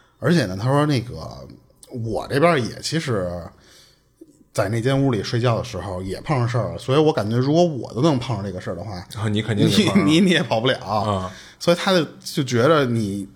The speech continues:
Speaker 1: 这个状态，你那个人的那个是挂着线儿呢嘛。
Speaker 2: 嗯。
Speaker 1: 而且那个，他那个姐们儿就跟他说他昨天晚上的经历。他呢是先梦见了啊，半梦半醒期间，还不能算是全睡觉那种，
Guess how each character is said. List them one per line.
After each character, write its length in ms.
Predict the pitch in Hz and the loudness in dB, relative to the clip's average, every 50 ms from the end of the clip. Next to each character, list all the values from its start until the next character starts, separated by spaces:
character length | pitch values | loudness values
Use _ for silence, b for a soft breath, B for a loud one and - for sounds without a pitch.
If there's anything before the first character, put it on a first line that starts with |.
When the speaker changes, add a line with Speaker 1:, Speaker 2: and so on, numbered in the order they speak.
| - | -2
Speaker 1:
这 160 | - - 185 143 | 0 2 2 4
个 80 | 151 | 2
状 320 | 151 - 214 196 147 120 117 | 2 4 4 4 2 2 0
态， 180 | 120 117 101 | 0 0 0
你 120 | 98 98 104 | -2 -2 -2
那 60 | 113 | -2
个 80 | 117 | -2
人 220 | 110 104 104 104 135 | -2 0 0 2 2
的 80 | 160 | 4
那 140 | 175 175 160 | 4 4 4
个 100 | 143 151 | 2 0
是 520 | - - - - - - - - - - 190 | -2 -4 -6 -8 -10 -14 -16 -16 -14 -12 -6
挂 140 | - 160 139 | -2 -2 0
着 60 | 170 | 0
线 180 | 170 - - 247 | 0 -2 -2 0
儿 180 | 277 254 120 98 | 0 0 -2 -2
呢 80 | 90 | -4
嘛。 220 | 82 78 - - - - | -6 -8 -10 -12 -10 -8
Speaker 2:
嗯。 220 | 110 104 95 90 87 92 B B - | -6 -6 -4 -6 -8 -12 B B 0
Speaker 1:
而 100 | 156 190 | 2 4
且 120 | 202 160 | 4 4
那 160 | 139 151 156 | 4 2 2
个， 220 | 131 135 123 113 - - - | 2 2 2 0 -2 -6 -6
他 140 | - - 202 | -2 2 2
那 100 | 208 175 | 4 4
个 80 | 135 | 2
姐 160 | 120 107 92 - | 2 0 -4 -6
们 100 | - 87 | -6 -4
儿 40 | 110 | -2
就 60 | 120 | 0
跟 100 | 123 143 | 2 2
他 120 | 160 170 | 4 2
说 200 | 175 - - 180 | 2 2 2 0
他 380 | 180 - - - - 254 277 277 | 0 0 -4 -4 -2 0 0 2
昨 180 | 277 131 120 113 | 2 0 0 -2
天 140 | 110 110 107 | -2 -4 -6
晚 80 | 98 | -8
上 100 | 73 82 | -10 -12
的 60 | 85 82 | -12 -12
经 200 | - 90 90 92 | -10 -10 -10 -8
历。 120 | 87 85 - - - - b b b b b b b b b b b - | -10 -10 -12 -16 -20 -20 b b b b b b b b b b b -8
他 220 | - - 214 220 226 | -4 0 4 4 6
呢 160 | 220 180 131 | 4 4 2
是 260 | 117 - 143 135 139 - | 2 2 0 0 0 0
先 260 | - - 180 180 185 | 0 2 4 4 4
梦 280 | 190 196 202 190 156 123 | 4 4 4 4 4 2
见 120 | 110 101 | 0 0
了 80 | 98 90 | -2 -4
啊， 280 | 82 82 92 98 98 - - | -6 -8 -8 -10 -10 -4 0
半 140 | 190 180 | 2 4
梦 140 | 180 190 202 | 4 4 4
半 160 | 196 175 165 | 2 0 -2
醒 180 | - 120 - - | -2 -6 -10 -10
期 160 | - - 113 | -10 -6 -2
间， 160 | 123 123 110 | 0 0 0
还 60 | 110 123 | 0 0
不 100 | 120 127 | -2 -2
能 120 | 139 147 | -4 -4
算 200 | 147 147 127 120 | -4 -4 -2 -2
是 160 | 120 127 120 - - - - | -2 -2 -4 -6 -8 -12 -12
全 260 | - - - 98 113 | -12 -12 -8 -6 -4
睡 140 | 120 156 127 | -2 -2 -2
觉 180 | 104 101 90 87 | -2 -4 -6 -8
那 80 | 85 85 | -10 -10
种， 200 | - - - | -12 -14 -16